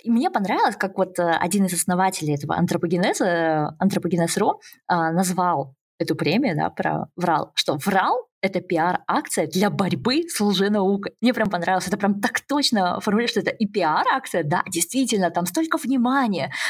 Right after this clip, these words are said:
там столько, ну, все, кто интересуется наукой, все просто, э, во время этого конкретного форума обращают внимание, что же там происходит, да.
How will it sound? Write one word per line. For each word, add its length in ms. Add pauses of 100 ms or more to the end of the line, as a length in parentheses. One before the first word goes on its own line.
(140)
там 160
столько, 680 (180)
ну, 320 (460)
все, 200
кто 140
интересуется 640
наукой, 640 (180)
все 380
просто, 680 (120)
э, 120 (140)
во 80
время 640
этого 220
конкретного 480
форума 500 (220)
обращают 500
внимание, 340
что 300
же 100
там 180
происходит, 560
да. 180